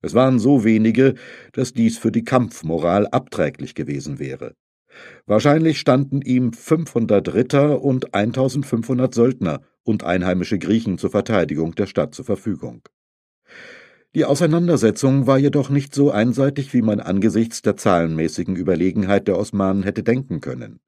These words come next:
Das Zeitalter des Schießpulvers und die Entwicklung der zielgenauen Bronzekanone, die durchschlagende Eisenkugeln abfeuern konnte, revolutionierten die Festungsbauweise.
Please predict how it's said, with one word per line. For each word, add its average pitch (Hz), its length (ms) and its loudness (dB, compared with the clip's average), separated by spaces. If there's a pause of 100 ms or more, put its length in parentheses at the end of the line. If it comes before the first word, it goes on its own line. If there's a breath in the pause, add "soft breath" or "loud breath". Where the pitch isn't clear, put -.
(760 soft breath)
Das - 240 -10
Zeitalter 98 640 2
des 117 160 -2
Schießpulvers 87 880 0
und 92 180 -2
die 104 40 4
Entwicklung 104 680 2
der 85 180 0
zielgenauen 98 720 2
Bronzekanone, 90 1000 0 (500 loud breath)
die - 80 -10
durchschlagende 95 800 2
Eisenkugeln 107 680 2
abfeuern 110 520 0
konnte, 127 440 2 (480 loud breath)
revolutionierten 113 1040 2
die 127 120 0
Festungsbauweise. - 1160 -6